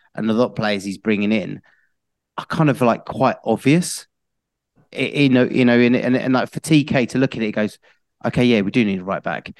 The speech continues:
Okay, yeah, we probably do need an extra player there in that position. Probably need another striker to help Kabamba." They're all things where it's, uh, the, it, it, he can see it himself. He's admitted to us himself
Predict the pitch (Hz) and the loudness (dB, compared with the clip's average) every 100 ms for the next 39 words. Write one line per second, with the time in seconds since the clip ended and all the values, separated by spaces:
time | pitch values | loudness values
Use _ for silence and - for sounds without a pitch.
0 | - _ _ _ _ _ - 107 107 107 | -20 _ _ _ _ _ -8 -2 2 2
1 | 98 92 - 101 98 117 101 98 95 98 | 2 0 0 0 2 2 0 -2 -6 -10
2 | - - - 95 92 92 104 92 98 104 | -10 -12 -4 -2 0 -2 -2 -2 -2 -2
3 | - - 98 - 92 92 123 104 101 101 | -4 -4 -4 -4 -8 -2 0 2 0 -2
4 | 95 - 104 101 - 101 101 - - 104 | -6 -4 -2 -2 -6 -6 -4 -4 -6 -4
5 | 110 101 - - - - - - 123 165 | -2 -2 -6 -8 -18 -20 -8 0 4 4
6 | - 151 131 107 107 110 104 98 - _ | 4 2 2 0 0 2 2 -2 -8 _
7 | - 101 - - 101 - 92 - - - | -12 -10 -10 -6 -6 -6 -10 -8 -8 -8
8 | - - 135 - - 160 156 117 - 120 | -12 -6 -6 -2 2 2 0 -4 0 0
9 | 113 - 131 92 131 131 123 117 - 104 | 0 2 0 2 -2 0 2 0 -2 -12
10 | - 113 101 - 101 - 117 98 | -6 -2 0 -2 -10 -4 -2 -2